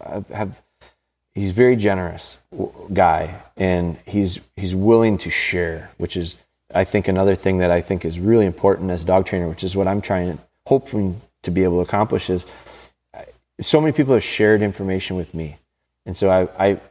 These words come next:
I, if anything, I hope I can help someone else. But he, when I go by him, we set up, you know, we'll work a dozen dogs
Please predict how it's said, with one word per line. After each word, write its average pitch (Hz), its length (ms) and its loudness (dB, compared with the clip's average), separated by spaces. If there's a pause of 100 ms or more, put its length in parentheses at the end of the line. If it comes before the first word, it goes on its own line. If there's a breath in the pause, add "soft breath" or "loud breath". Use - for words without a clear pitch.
I, 95 320 2 (520)
if - 200 -2
anything, 107 600 2 (280)
I 101 60 0
hope 113 180 0
I 104 80 4
can 92 100 -6
help 101 180 -2
someone 90 220 -4
else. 82 280 -8 (420)
But 107 240 4 (1000)
he, 151 260 4 (120)
when 113 160 -2
I 127 120 2
go 139 160 2
by 117 180 4
him, 95 460 -6 (1120)
we 135 200 0
set 123 360 2
up, 113 160 2
you 120 100 -6
know, 104 140 -2
we'll 131 160 2
work 135 220 2
a 117 40 -6
dozen 110 280 0
dogs 85 360 -6